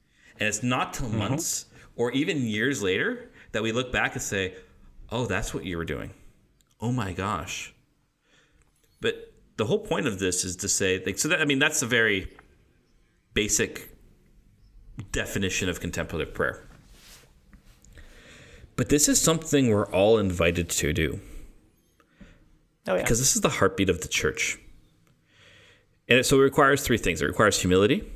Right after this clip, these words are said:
Speaker 1: requires silence, and it requires perseverance. If we do not have those things, we will not really probably engage in contemplative prayer.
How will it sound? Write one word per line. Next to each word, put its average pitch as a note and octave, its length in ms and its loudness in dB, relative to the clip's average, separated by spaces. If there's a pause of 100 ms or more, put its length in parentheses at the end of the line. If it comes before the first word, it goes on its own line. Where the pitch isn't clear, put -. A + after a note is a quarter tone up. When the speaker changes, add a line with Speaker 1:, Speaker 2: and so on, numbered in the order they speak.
(600)
Speaker 1:
requires G#2 400 4
silence, - 960 4 (1160)
and G2+ 100 4
it G2+ 40 4
requires G2+ 340 4
perseverance. - 880 0 (1800)
If - 100 0
we A2 80 6
do A#2+ 140 4
not C#3+ 160 4
have A#2+ 200 6
those A2 220 6
things, F#2+ 240 4
we F2+ 60 6
will F2+ 160 6
not F#2+ 420 4
really F2 480 4
probably F2 460 4
engage E2+ 420 4
in E2 80 2
contemplative - 520 -2
prayer. - 360 0